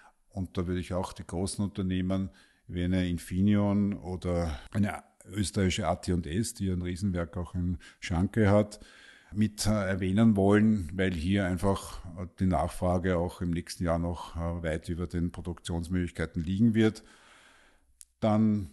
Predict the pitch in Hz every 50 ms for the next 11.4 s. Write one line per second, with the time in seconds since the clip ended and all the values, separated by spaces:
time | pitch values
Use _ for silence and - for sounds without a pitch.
0 | - _ _ 107 104 92 107 98 - 110 98 98 95 - - 107 101 101 98 98
1 | 98 95 90 82 - - - 143 107 98 101 95 - - 95 113 - - - -
2 | - 139 95 - - - - 104 113 135 147 143 135 135 127 - - 147 147 143
3 | 143 135 - - - - _ _ _ _ _ _ _ _ _ 104 104 101 98 98
4 | 101 98 98 92 76 76 73 - - - 87 - 101 90 90 95 92 101 101 98
5 | 95 87 - - 95 92 82 85 95 95 117 117 110 - 110 98 92 98 95 -
6 | 117 - - 107 104 101 101 98 101 98 92 85 87 87 90 90 82 92 87 85
7 | - 87 85 90 - - - 120 113 - - 95 85 90 92 95 104 104 101 101
8 | 104 107 104 - - - _ - 101 95 - - 98 85 - 90 87 - - 104
9 | - - 90 90 92 - - 107 104 101 98 92 - _ _ - 95 82 90 92
10 | 87 - 107 90 - - 85 73 76 87 - - 98 95 90 95 87 - - -
11 | 90 92 95 95 95 95 90 -